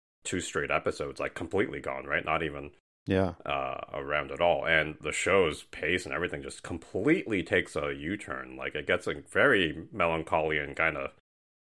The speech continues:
Speaker 1: you know, depressing. So
Speaker 2: Mm-hmm.
Speaker 1: I think she adds this kind of vibrant note to the show. And as long as it's in small doses, I think she is,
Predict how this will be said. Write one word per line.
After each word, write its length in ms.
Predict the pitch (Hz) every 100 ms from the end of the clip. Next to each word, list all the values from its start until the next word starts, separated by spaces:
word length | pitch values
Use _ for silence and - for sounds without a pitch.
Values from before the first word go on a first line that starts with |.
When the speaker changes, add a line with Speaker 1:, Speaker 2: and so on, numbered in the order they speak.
| _
Speaker 1:
you 80 | -
know, 200 | 73 64 -
depressing. 560 | - - 98 - 62 - _ -
So 320 | 87 71 67
Speaker 2:
Mm-hmm. 380 | 104 95 101 110 113 -
Speaker 1:
I 100 | 92
think 240 | - 131
she 340 | - 123 113 -
adds 320 | 98 101 -
this 180 | 85 -
kind 220 | 110 85
of 120 | 76 -
vibrant 520 | 85 90 92 85 71
note 300 | 85 95 -
to 100 | 87
the 120 | 76
show. 420 | - 82 95 120 - _ _ _ _ _ 95
And 280 | 87 80
as 160 | 90 98
long 260 | 127 156 135
as 160 | -
it's 260 | - 95 -
in 180 | 98 85
small 540 | - - 90 98 104
doses, 680 | 71 69 71 - 113 135 -
I 140 | 78
think 260 | 80 90 90
she 260 | - 85
is, 340 | 78 69 -